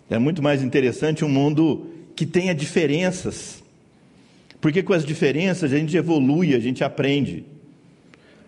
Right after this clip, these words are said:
A, a, as diferenças são, são desafios pro nosso desenvolvimento. Então, pra um yogi,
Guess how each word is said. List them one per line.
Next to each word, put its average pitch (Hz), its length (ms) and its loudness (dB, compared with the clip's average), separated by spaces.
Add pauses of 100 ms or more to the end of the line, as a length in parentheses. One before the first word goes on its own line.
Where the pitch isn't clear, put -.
(140)
A, 120 80 0
a, 143 320 0
as 147 100 2
diferenças 165 600 0
são, 170 400 -2 (320)
são 156 720 0
desafios 147 960 0
pro 139 160 0
nosso 123 300 0
desenvolvimento. 101 960 -2 (2750)
Então, 151 500 0
pra 143 220 0
um 175 160 -2
yogi, 127 640 2